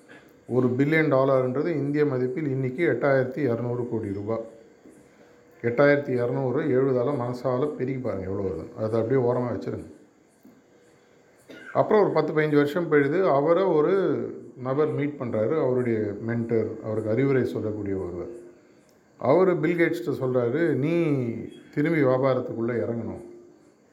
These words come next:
நம்ம ஊர்லாம் சொல்லுவாங்க, "ரவுடி, நீ போயிட்டு திரும்பி உள்ள வா பேட்டைக்குன்னு." அது மாதிரி ஒருத்தர் சொல்றாரு, "திரும்பி வியாபாரத்துக்கு வா."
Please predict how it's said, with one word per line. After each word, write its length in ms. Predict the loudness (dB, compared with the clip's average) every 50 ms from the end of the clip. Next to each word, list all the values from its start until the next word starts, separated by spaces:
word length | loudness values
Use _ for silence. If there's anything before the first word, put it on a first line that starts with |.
| _ _ _ -20 -20 -20 -20 -20 -20 -20 -20 -20 -20 -14 -6
நம்ம 280 | -2 0 2 4 4 4
ஊர்லாம் 180 | 4 4 2
சொல்லுவாங்க, 440 | 0 0 -2 -2 0 0 -2 -2 -2
"ரவுடி, 360 | 0 0 2 2 2 2 0
நீ 80 | -2 -2
போயிட்டு 400 | -4 -4 -2 -2 -2 -2 -2 -4
திரும்பி 260 | -4 -4 -6 -4 -2
உள்ள 180 | 0 0 2 2
வா 60 | 0
பேட்டைக்குன்னு." 600 | 0 -2 -2 -4 -2 -4 -6 -6 -6 -8 -10 -12 -14 -20 -20 _ _ _ _ _ _ _ _ _ _ -10
அது 120 | -6 -2
மாதிரி 220 | 0 4 4 6 6
ஒருத்தர் 240 | 4 4 2 2 2
சொல்றாரு, 200 | 2 4 4 4
"திரும்பி 260 | 4 2 2 2 2
வியாபாரத்துக்கு 540 | 2 0 0 2 2 0 0 0 -2 -4 -4
வா." 160 | -4 -6